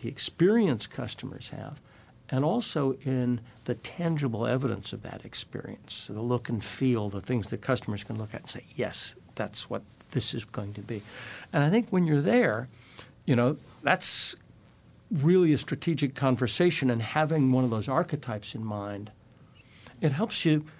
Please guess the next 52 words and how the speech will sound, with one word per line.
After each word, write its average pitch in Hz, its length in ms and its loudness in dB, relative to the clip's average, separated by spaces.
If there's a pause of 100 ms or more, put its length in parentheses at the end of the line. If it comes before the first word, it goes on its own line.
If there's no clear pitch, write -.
(140)
I 135 60 0
mean, 123 60 4
strategy 143 400 2
is 117 100 0
partly 143 300 0
the 113 100 2
art 107 140 2
of 104 80 -2
saying 107 260 0
no, 101 340 -2 (120)
right? 123 180 -2 (200)
What - 180 0
you're 120 80 2
not 117 340 2
doing 117 300 4
and 101 100 -2
the 101 60 -8
customers 120 440 -2
you're 101 120 -6
not 113 260 -4
serving. 110 380 -4 (460)
And, 123 320 4
and 123 180 2
having 151 380 4
those 127 180 4
archetypes 131 540 -2
in 113 80 -2
mind 104 300 -4
help 127 260 -6
you 127 60 0
think, 123 240 -4
helps 131 260 -4
you 135 80 0
think, 120 180 0 (480)
"No, 117 120 -2
this, 135 240 2
this 151 280 2
isn't 117 280 2
us. - 340 -8 (280)
This 135 360 2
is 151 200 6
us. - 360 -4 (260)
We 147 240 4
can 147 140 4
do 143 140 4
this. - 320 -4
And 123 180 4
this 151 160 4
is 131 120 6
what 131 200 6
it 147 140 2
means 131 680 4